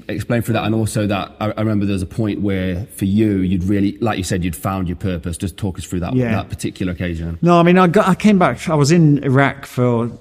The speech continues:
Speaker 2: six, seven years, and it was getting far too much on top. You know, the, the, some of the lads, we lost a couple of lads, and, um, it was just, being in a war zone for six years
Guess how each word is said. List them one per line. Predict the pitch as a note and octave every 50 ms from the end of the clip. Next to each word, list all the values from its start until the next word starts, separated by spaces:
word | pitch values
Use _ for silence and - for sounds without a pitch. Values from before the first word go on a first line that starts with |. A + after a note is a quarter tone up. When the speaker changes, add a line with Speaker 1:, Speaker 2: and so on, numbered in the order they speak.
| - A#2
Speaker 2:
six, | - - - - A#2+ - - -
seven | - - D3 C#3 A#2 A#2+ A#2
years, | A#2 A#2+ A#2+ A2+ A2+ A2+ A2+ - - - _ _
and | C3+ C3 C3 C3 C3 C3 B2
it | A2 C3+
was | B2 B2 G#2+
getting | - C#3+ A#2+ A#2+ G#2
far | - - C3 A2+
too | - - C3
much | B2 A#2 G#2+ -
on | A#2 G#2+
top. | G#2 - B2+ A#2+ A#2 - - _ - - _ _
You | D3 B2+
know, | A#2+ A2+ A2 A2
the, | G#2+ G#2+ G#2+
the, | G#2 G#2+ B2+ A#2+ A#2+ A2+
some | G#2+ - - C3 B2
of | A2+
the | G#2 G#2
lads, | A2 A2 A2 G#2 G2+ G#2 G2+ - - - - -
we | - C3 B2 A2+
lost | G#2 G#2+ G#2+ A2 G#2 - -
a | _
couple | - - G#2+ A2 G#2+
of | G#2
lads, | G#2 G#2+ A2 G#2+ G#2+ - - - - _ _ -
and, | - G#2+ G#2 G#2 G#2 G2+
um, | G#2 G#2 G2+ G2+ G2 G2+ F#2+ E2 - - _ - _ - - _
it | A2+ A#2+
was | A2 G#2 G2+ -
just, | - A#2 - - - _ - - _ _ _ _ _ _ _ _ _ _ _ _ _ -
being | - F3 F3 F3+
in | F3 D#3+
a | C#3+
war | C3 D3 D#3 C#3+ B2+
zone | A2+ C3+ B2+
for | A2 -
six | - - - D#3 - - -
years | C3+ B2 B2 A#2 G2+ G2 G2+ -